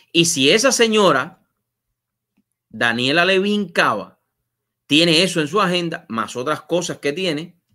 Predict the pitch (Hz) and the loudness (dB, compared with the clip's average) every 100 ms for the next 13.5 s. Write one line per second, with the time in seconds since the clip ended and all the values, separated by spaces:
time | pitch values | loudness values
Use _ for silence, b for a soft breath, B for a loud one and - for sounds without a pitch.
0 | _ _ _ _ _ 95 92 95 110 127 | _ _ _ _ _ -14 -10 -8 -4 -2
1 | 135 143 160 190 185 165 170 _ _ _ | 0 0 0 0 -2 -6 -18 _ _ _
2 | _ _ _ 107 147 190 240 185 175 202 | _ _ _ -4 2 4 4 4 4 4
3 | 170 170 190 - _ - 127 151 147 147 | 2 -4 -8 -14 _ -14 -2 0 2 2
4 | 240 226 214 254 233 - - - 113 151 | 2 4 2 2 0 -2 -8 -20 -2 0
5 | 175 175 151 127 127 120 113 92 _ _ | 2 0 0 -4 -4 -4 -4 -8 _ _
6 | _ _ _ _ _ _ 143 165 131 147 | _ _ _ _ _ _ 4 4 4 2
7 | 147 139 139 160 220 214 208 - _ _ | 2 0 0 4 2 0 -10 -16 _ _
8 | _ _ _ _ - 135 170 160 151 175 | _ _ _ _ -2 0 0 2 0 2
9 | 160 123 117 113 185 202 170 123 123 131 | 0 0 -2 -4 -4 -4 -4 -4 -4 -4
10 | 202 185 139 - 170 220 170 139 151 147 | -4 0 -2 -2 -6 -4 -2 -2 -4 -6
11 | 127 117 127 190 170 b b 147 135 131 | -8 -6 -4 -4 -8 b b -4 0 0
12 | 120 113 123 180 175 127 170 202 151 - | 0 -2 0 0 -2 -2 -4 -4 -8 -6
13 | 107 156 127 98 - | -4 -4 -4 -8 -12